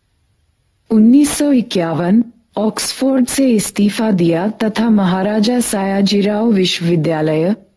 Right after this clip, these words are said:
बड़ौदा में professor के पद पर नियुक्ति तथा समाजशास्त्र विभाग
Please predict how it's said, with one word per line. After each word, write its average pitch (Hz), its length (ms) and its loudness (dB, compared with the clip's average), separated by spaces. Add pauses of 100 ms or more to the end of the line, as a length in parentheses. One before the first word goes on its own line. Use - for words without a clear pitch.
(140)
बड़ौदा 185 580 0
में 277 180 2
professor 202 560 -2
के 254 180 0
पद 185 360 -4
पर 196 120 -2
नियुक्ति 180 600 2
तथा 208 380 -2
समाजशास्त्र 196 920 -2
विभाग 160 420 -2